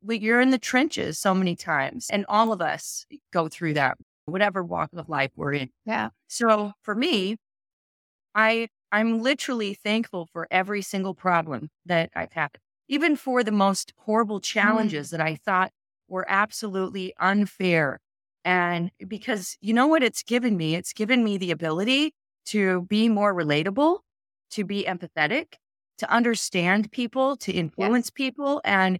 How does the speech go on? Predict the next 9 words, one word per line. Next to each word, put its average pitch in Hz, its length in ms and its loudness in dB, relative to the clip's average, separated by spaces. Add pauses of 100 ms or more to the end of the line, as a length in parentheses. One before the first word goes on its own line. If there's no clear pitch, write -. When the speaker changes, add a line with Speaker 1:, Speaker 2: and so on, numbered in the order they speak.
(380)
Speaker 1:
the 180 300 2
older 247 300 -4
that 262 140 -2
I 214 100 2
get, 180 460 0
the 180 80 -2
more 185 440 2
I 175 140 0
appreciate 170 960 -4